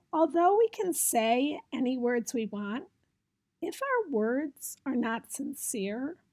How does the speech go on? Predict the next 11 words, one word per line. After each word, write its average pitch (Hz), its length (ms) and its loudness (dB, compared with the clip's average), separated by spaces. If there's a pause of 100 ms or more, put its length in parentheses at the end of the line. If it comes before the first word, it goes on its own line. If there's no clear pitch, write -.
(640)
our 294 160 0
feelings 349 680 -2
will 214 80 -2
not 170 320 -4
be, - 240 -16 (480)
and 262 160 0
our 269 300 -2
actions 302 720 -2
will 269 80 -2
not 220 320 -2
correlate 226 760 -2